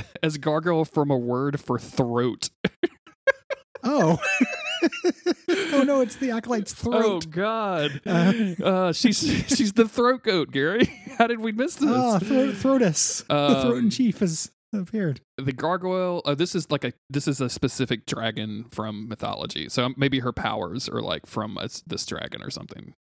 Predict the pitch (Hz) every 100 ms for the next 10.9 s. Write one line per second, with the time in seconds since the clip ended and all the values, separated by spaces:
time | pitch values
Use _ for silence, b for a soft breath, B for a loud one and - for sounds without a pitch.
0 | _ _ _ _ - 240 247 196 277 208
1 | 147 135 123 135 135 135 165 151 131 127
2 | 135 131 123 110 127 117 110 80 127 -
3 | 117 131 160 151 139 131 - 147 127 120
4 | 117 110 110 110 110 - 113 110 110 107
5 | - _ _ _ - 104 113 110 107 104
6 | - _ - 254 233 262 220 220 214 139
7 | - 123 120 110 - 131 120 - 113 98
8 | 87 110 - 101 95 107 - 92 - -
9 | _ _ _ - - - 131 _ _ B
10 | _ _ _ - - - - -